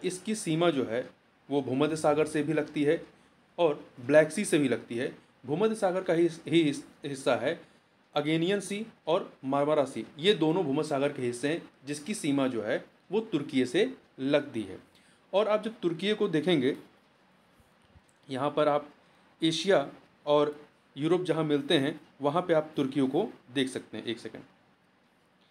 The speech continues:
यहाँ पे मैप में दिखाया गया है ये तुर्की को यहाँ पर। तो यहीं पर आपका बोस्पोरस स्टेट है, बड़े मैप में देखेंगे तो यहीं पे आपका बोस्पोरस स्टेट है जो कि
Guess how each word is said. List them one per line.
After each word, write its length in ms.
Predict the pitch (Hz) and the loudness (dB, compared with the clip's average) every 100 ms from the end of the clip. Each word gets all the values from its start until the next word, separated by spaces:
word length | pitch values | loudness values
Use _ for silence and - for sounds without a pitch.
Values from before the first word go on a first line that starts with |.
| _ _ _ _ _ _ _ _ _ _ _ _ _ _ _ _ _ _ - | _ _ _ _ _ _ _ _ _ _ _ _ _ _ _ _ _ _ -2
यहाँ 220 | 147 151 | 0 0
पे 200 | 151 190 - - | 0 -2 -2 -6
मैप 220 | 135 139 151 | -2 0 0
में 80 | 143 | -2
दिखाया 300 | 131 127 123 | 0 2 4
गया 180 | 117 | 2
है 120 | 131 208 - _ _ _ _ _ _ _ _ - | 0 -2 -14 _ _ _ _ _ _ _ _ -8
ये 80 | 165 - | -8 -4
तुर्की 280 | 135 - 113 | -6 -2 -2
को 120 | 117 | 0
यहाँ 200 | 120 104 | -2 -4
पर। 180 | 95 98 _ _ _ _ _ _ _ _ - | -8 -18 _ _ _ _ _ _ _ _ -6
तो 140 | 202 - - _ _ _ - | -6 -6 -20 _ _ _ -2
यहीं 260 | 160 170 247 | 2 2 2
पर 140 | 247 - | 0 -2
आपका 420 | 170 170 131 156 - _ _ - | -4 -4 -6 -6 -10 _ _ -6
बोस्पोरस 680 | 120 185 185 185 185 220 - | 2 2 2 -2 0 0 -4
स्टेट 280 | 160 147 131 | -2 0 0
है, 100 | 110 | 2
बड़े 160 | 127 151 | 4 6
मैप 200 | 151 151 | 4 0
में 80 | 143 | 0
देखेंगे 240 | 131 156 | 0 0
तो 80 | 165 | 2
यहीं 160 | 151 160 | 0 2
पे 60 | |
आपका 220 | 156 147 147 | 2 2 2
बोस्पोरस 440 | 131 135 160 165 | 0 2 -2 -2
स्टेट 320 | 156 - 135 117 | -4 2 2 2
है 160 | 147 - _ _ _ _ | -4 -6 _ _ _ _
जो 220 | 123 165 | 0 2
कि 240 | 226 214 | 2 0